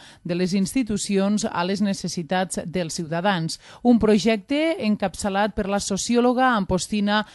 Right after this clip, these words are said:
Marta de Ramon, que aquest vespre realitzarà una conferència al Casal de la Ciutat i a les vuit i mitja, tal com ens informa des d'Amposta Ràdio,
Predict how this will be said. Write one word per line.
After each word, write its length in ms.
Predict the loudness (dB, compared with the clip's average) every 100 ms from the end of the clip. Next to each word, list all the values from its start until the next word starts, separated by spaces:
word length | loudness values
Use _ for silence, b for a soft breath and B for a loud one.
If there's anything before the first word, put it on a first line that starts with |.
| B
Marta 400 | -2 0 0 0
de 100 | 0
Ramon, 400 | 0 4 4 2 -2 b -4
que 140 | -2
aquest 240 | 0 -2 0
vespre 420 | 0 0 2 2
realitzarà 560 | 2 2 0 0 2 2
una 160 | 2 2
conferència 760 | 2 4 2 0 0 0 -2
al 100 | 0
Casal 320 | -2 0 0
de 120 | 0 0
la 60 |
Ciutat 520 | 0 -2 0 -2 -2 -8 B B
i 160 | 0 2
a 60 |
les 220 | 2 2
vuit 240 | 4 4 4
i 80 | 2
mitja, 380 | 0 -2 -2
tal 380 | 0 0 2 0
com 180 | 0 4
ens 180 | 4 4
informa 640 | 0 2 2 2 2 2
des 420 | 2 2 0 0 -2
d'Amposta 600 | -2 -2 0 0 0 -2
Ràdio, 420 | -2 -2 0